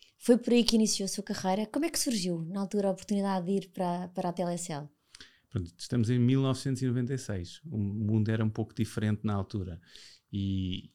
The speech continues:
Speaker 2: e nós sabíamos, os alunos da Católica de Gestão, quando acabassem o curso, enfim,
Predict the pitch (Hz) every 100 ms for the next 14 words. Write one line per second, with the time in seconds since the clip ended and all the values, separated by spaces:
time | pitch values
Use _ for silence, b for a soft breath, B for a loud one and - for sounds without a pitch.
0 | - 104 92 - 98 98 110 107 - -
1 | 92 85 90 95 92 90 95 101 - 104
2 | 104 107 104 - - 113 110 113 117 110
3 | 113 104 104 - 104 - 113 113 - -
4 | 104 92 - 87